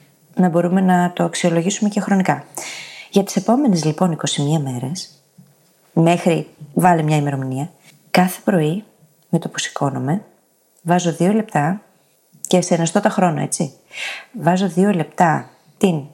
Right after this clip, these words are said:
εφαρμογή. Έχω στο μυαλό μου ότι θα κάνω διαλογισμό για δύο λεπτά. Οπότε το μόνο που έχω να κάνω, πατάω play και μένω εκεί. Κάθε πρωί, για τις επόμενες είκοσι μία μέρες.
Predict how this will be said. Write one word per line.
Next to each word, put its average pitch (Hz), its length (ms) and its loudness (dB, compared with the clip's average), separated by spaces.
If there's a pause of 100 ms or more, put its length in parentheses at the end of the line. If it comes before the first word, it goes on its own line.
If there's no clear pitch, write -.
(580)
εφαρμογή. 147 540 0
Έχω 208 240 4
στο 190 160 0
μυαλό 170 220 4
μου 233 80 4
ότι 233 120 -6
θα - 80 -6
κάνω 196 220 2
διαλογισμό 170 400 0
για 190 100 2
δύο 180 160 2
λεπτά. 156 260 0
Οπότε 190 340 -2 (100)
το - 100 -2
μόνο 180 200 2
που 220 100 -2
έχω 185 160 -2
να 151 80 -4
κάνω, 147 500 0 (800)
πατάω 180 520 2
play 165 260 4 (1000)
και 226 100 2
μένω 202 180 4
εκεί. 135 240 -6 (1400)
Κάθε 196 280 2
πρωί, 143 340 0
για 151 80 -2
τις - 100 -2
επόμενες 190 300 2
είκοσι - 240 -2
μία 165 140 2
μέρες. 139 360 -6